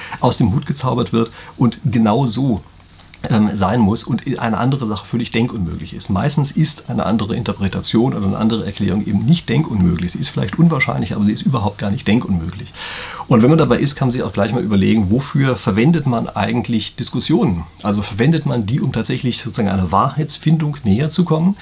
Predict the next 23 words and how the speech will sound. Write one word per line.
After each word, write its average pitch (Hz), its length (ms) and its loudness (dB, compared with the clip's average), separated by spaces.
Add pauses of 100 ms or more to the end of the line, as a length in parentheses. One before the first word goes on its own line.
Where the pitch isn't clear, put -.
(380)
Oder 156 240 4
verwendet 127 400 -2
man 120 140 -2
diese 110 160 2
Diskussionen 107 580 -2
hauptsächlich 107 460 -2
dafür, 98 440 0 (300)
um 165 160 2
irgendwem 117 340 2
anders 117 280 0
eigentlich 104 240 -2
nur 117 80 -2
in 110 80 2
den 98 80 0
Hintern 135 260 2
zu - 120 -4
treten 104 280 -2
und 107 60 2
am 98 80 2
Ende 98 200 0
als - 140 -6
der 107 80 -4
große, 98 400 -2